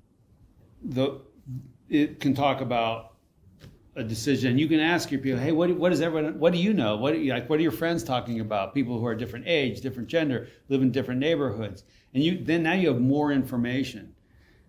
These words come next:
And then everybody, then you go in decision mode. So it's not like we just sit around talking all the time. Our, we go into doing mode. So when we did, done with decision, now we're in doing. So the difference is thinkers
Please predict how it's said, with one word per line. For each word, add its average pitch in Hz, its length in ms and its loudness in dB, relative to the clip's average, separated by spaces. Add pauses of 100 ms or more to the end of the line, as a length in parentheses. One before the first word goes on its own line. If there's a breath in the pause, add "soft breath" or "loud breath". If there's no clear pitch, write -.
(840 soft breath)
And 147 180 4
then 190 300 6
everybody, 123 1080 2 (180)
then 170 260 6
you 190 80 6
go 135 220 6
in 131 60 4
decision 139 440 2
mode. 113 160 0
So 151 100 -2
it's 156 120 0
not 190 180 0
like 151 160 0
we 135 80 4
just 135 180 -2
sit 147 120 0
around 127 200 0
talking 143 360 -2
all 107 180 -2
the 107 80 -14
time. 110 400 -8
Our, 127 300 -2
we 117 100 -2
go 147 140 6
into 117 160 4
doing 113 560 6
mode. 101 420 -8
So 117 140 -4
when 107 180 0
we 110 60 -4
did, 131 420 -4
done 156 220 2
with 160 100 2
decision, 135 560 0
now 117 220 -2
we're 113 60 -2
in 104 80 -2
doing. 98 260 -8
So 123 160 -6
the 113 80 -2
difference 151 400 0
is 113 280 -4 (1300 soft breath)
thinkers 170 600 4